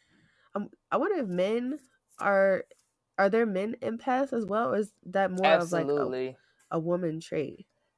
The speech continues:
Speaker 2: Absolutely. I
Speaker 1: Yeah.
Speaker 2: think there are, and I think a lot of male empaths get taken advantage of by women who
Speaker 1: Yeah.
Speaker 2: aren't as, like, um, caring or emotionally sound or whatever
Speaker 1: Uh-huh.
Speaker 2: terminology you wanna use towards those women. But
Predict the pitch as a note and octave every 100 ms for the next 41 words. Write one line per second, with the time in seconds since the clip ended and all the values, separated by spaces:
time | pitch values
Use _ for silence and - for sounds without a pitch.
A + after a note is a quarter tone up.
0 | _ - F3+ F#3+ - D3+ D3+ C3 C#3 D3
1 | D3+ D3 C#3 B2 C3 C3+ C#3 C#3 D3 D#3
2 | C#3 - _ - C#3 C#3+ D3 D3 C#3+ C3
3 | D3 D3 D3 C#3+ B2+ D3 D3 D3 C3+ -
4 | C#3 - C#3 C3+ B2+ B2 C3+ C#3 C#3 B2+
5 | B2 A#2 B2 A#2+ B2 G#2+ F#2+ - _ _
6 | _ _ E3+ D3 A#2+ F3+ E3+ E3 E3+ _
7 | _ _ - D3+ C#3 - C#3+ C#3+ C3 B2+
8 | C3 - - - - D3 B2+ - - A2+
9 | B1 - - _ _ - G3 F3 C3+ D#2+
10 | C#3 - C#3+ C#3+ C#3 C#3 D3 - D3+ C#3+
11 | C#3+ C3+ C3+ C3+ C3 C3 C3+ C3 C3+ C#3
12 | D3 D#3 E3 E3 E3 D3+ D3 C#3+ C#3+ C#3+
13 | C#3 C#3+ C#3 D#3 D3+ - C#3+ C3 B2+ C3+
14 | A#2+ C#3+ D3 C3+ C3+ C#3 C3+